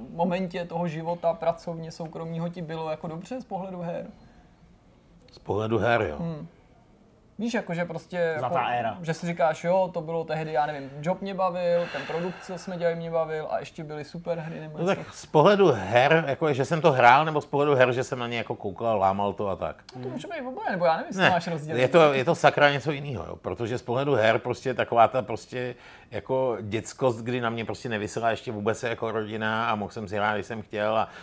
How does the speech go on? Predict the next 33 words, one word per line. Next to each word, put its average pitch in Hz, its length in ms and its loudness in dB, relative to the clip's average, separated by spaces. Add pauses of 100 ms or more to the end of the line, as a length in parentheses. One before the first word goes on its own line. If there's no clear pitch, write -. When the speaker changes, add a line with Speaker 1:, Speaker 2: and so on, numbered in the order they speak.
(120)
Speaker 2:
s 101 60 -12
Vladrou 104 340 2
jsme 110 180 -6
prostě, 110 460 -4 (1040)
prostě 117 300 0
začali 113 460 2 (280)
mapovat 110 500 4
Chaos 113 300 -4
Strikes 110 380 -4
Back 95 240 -2
prostě 117 360 -4
v - 100 -10
pátek 107 400 4
odpoledne. 107 720 0 (300)
Nechali 104 260 0
jsme 110 160 -4
si 117 120 -8
přivízt, 107 600 -10 (160)
eh, 110 40 -2
čtverečkovaný 117 600 -4
papíry 107 500 -2
a 107 100 2
šli - 180 -6
jsme 117 160 -6
spát 104 320 4
v 98 100 -6
neděli 101 360 0
prostě 107 560 -4 (380)
nevím 120 200 2
v - 80 -8
kolik, 117 320 -2
to - 120 0
jako 127 220 2